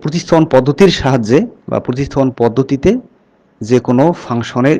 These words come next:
ইন্টিগ্রাল নির্ণয়ের সিস্টেম। তো আশা করি তোমরা,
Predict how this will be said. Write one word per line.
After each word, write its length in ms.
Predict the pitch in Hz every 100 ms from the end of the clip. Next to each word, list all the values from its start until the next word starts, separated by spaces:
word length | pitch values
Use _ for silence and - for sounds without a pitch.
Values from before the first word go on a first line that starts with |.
| -
ইন্টিগ্রাল 500 | 117 107 113 117 127
নির্ণয়ের 400 | 113 104 123 220 262 - _ _ _ _ _ _ _ _ _
সিস্টেম। 560 | - - 135 - 95 92 - _ _ _ - - -
তো 60 |
আশা 280 | - - 180
করি 180 | - 165
তোমরা, 520 | 160 143 147 139 -